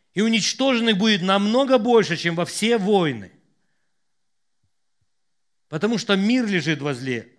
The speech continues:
Божий мир, Божья вселенная, сотворенная красо-, в красоте, в радости, в любви,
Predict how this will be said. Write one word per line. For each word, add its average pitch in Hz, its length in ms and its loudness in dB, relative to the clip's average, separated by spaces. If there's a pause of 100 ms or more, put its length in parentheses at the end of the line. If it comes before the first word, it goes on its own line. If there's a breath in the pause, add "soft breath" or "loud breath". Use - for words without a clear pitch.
(960)
Божий 226 460 0
мир, 175 280 -2
Божья 208 420 -2
вселенная, 170 720 -2
сотворенная 208 680 0
красо-, 196 380 -4
в - 60 -14
красоте, 196 640 -2
в 123 120 -10
радости, 160 520 -4
в 139 80 -10
любви, 180 520 -4